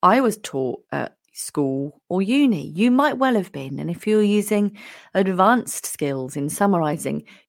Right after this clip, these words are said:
you might be knocking it out the park, but many of us are winging it and just doing what we think is going to be best. So yeah, if you do like these things, then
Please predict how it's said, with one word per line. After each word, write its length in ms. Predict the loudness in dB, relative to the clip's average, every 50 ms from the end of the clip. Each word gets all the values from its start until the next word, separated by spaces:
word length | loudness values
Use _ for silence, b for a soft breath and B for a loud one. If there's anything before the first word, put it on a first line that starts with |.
| b -2
you 180 | 2 4 4 6
might 220 | 6 4 2 0
be 100 | -2 -2
knocking 380 | -2 -2 -4 -6 -6 -8 -6 -6
it 100 | -6 -6
out 160 | -8 -8 -10
the 80 | -14
park, 320 | -14 -10 -8 -6 -6 -8 -6 -4
but 180 | -4 -4 -4 B B B B B B B
many 380 | 4 6 8 8 8 6 6 4
of 80 | 4 2
us 160 | 0 -2 -2
are 80 | -2
winging 360 | 0 2 2 4 2 2 0 -2
it 100 | -4 -4
and 100 | -4 -2
just 240 | -2 -4 -4 -2
doing 220 | -4 -2 -2 -2 -2
what 140 | -4 -4 -4
we 120 | -4 -6
think 400 | -6 -6 -6 -6 -6 -6 -8 -10 -12 -12
is 140 | -12 -8
going 240 | -4 -4 -4 -4 -4
to 120 | -8 -10 -10
be 100 | -10 -8
best. 640 | -6 -8 -8 -10 -12 -18 -16 -14 -14 -16 -16 -20 _ _ _
So 140 | -6 -2 0
yeah, 160 | 0 0 0 -2
if 120 | -4 -4 -2
you 100 | -2 -2
do 320 | 0 2 4 4 4 4
like 360 | 4 2 0 0 -4 -6 -10
these 220 | -10 -8 -8 -10 -8
things, 400 | -8 -6 -6 -4 -6 -8 -8 -4
then 340 | 0 2 2 2 0 -2